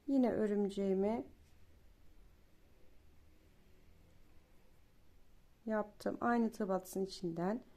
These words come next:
kapattım. Sıradaki tığ battısına bir sık iğne ile geçiş yaptım. Yine örümceğimi yapıyorum. Aynı tığ battısının içinden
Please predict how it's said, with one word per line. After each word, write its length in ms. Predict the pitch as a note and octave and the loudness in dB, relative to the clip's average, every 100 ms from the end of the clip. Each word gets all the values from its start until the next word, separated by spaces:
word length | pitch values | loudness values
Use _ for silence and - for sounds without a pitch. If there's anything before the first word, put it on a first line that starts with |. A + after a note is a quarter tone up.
| - - - - | -20 -20 -20 -10
kapattım. 840 | - A#3+ B3 A#3+ A#3 - A#3 A#3 A#3 | -2 -2 2 0 -2 0 2 2 -2
Sıradaki 560 | - - B3+ A#3+ A#3+ A#3+ | -6 0 2 2 0 -2
tığ 240 | - A#3 | -2 0
battısına 640 | G#3+ G3+ - - F#3+ F#3+ G3 | 0 -2 -6 0 2 2 2
bir 140 | A#3+ | 0
sık 220 | A3+ A3 | 0 -2
iğne 180 | G#3 F#3 | 0 0
ile 180 | E3+ E3 | 0 -2
geçiş 400 | F3+ G3+ - - | -2 -4 -4 0
yaptım. 560 | A3 G#3+ - A3 G#3 - - - - - - - - - | 0 0 -2 0 0 -4 -18 -20 -20 -20 -20 -20 -18 -2
Yine 240 | B3 A#3 | 2 4
örümceğimi 720 | - G3+ F#3+ G3 F3+ F#3 F3+ | 4 4 4 4 4 4 4
yapıyorum. 800 | F#3+ G#3+ - A#3 A3 G3+ G3+ A3 - - - - - - - - - - - - - - | 4 2 2 2 4 4 2 0 -8 -20 -20 -20 -20 -20 -20 -20 -20 -20 -20 -20 -20 -6
Aynı 220 | B3 A#3+ | 0 2
tığ 200 | A3+ A3+ | 2 2
battısının 580 | G3+ F#3+ - - F#3+ - | 2 -2 -4 -2 0 0
içinden 760 | F#3+ - G3 F3 E3+ F3 A3 | -4 -2 0 0 0 0 0